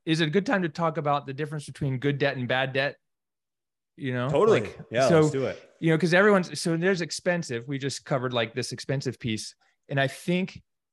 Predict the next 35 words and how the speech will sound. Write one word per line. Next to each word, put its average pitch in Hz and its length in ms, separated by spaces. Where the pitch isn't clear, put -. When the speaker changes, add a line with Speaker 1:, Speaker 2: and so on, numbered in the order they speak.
Speaker 1:
I 151 40
think 214 200
leading 175 260
into 160 180
this, 123 400
the 143 80
way 143 160
I 196 220
visualize 131 840
this 123 200
is 120 100
there's 127 200
a 135 60
game 147 320
of 151 300
being 139 280
an 127 80
employee 123 640
and 127 120
then 135 100
there's 127 180
a 127 40
game 131 360
of 120 120
being 123 180
an 120 60
entrepreneur, 110 560
right? 110 260
Speaker 2:
Yes. - 200
Speaker 1:
And 120 180
part 165 300
of 160 140
that 143 200
game 131 240
is 120 280